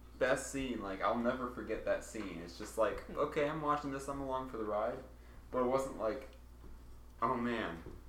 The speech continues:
Speaker 1: like, this scene is the best," or I can't even remember the characters' names. Like, I think I heard, like, a Mitch,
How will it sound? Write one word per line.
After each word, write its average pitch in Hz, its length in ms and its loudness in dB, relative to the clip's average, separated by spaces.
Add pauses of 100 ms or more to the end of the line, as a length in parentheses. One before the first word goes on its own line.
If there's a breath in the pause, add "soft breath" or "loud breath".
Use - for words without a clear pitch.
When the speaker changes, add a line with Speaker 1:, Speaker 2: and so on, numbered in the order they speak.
(260)
Speaker 1:
like, 92 160 0 (180)
this 120 180 -6
scene 131 220 0
is 110 120 -2
the 104 80 -4
best," 87 420 2
or 90 280 2 (340 loud breath)
I 175 80 10
can't 269 220 4
even 156 120 2
remember 123 360 2
the 113 60 -2
characters' 117 440 -2
names. 104 480 -2
Like, 98 160 2
I 107 100 4
think 151 200 -2
I 127 80 8
heard, 131 200 2
like, 104 160 4
a 98 40 -4
Mitch, 113 560 0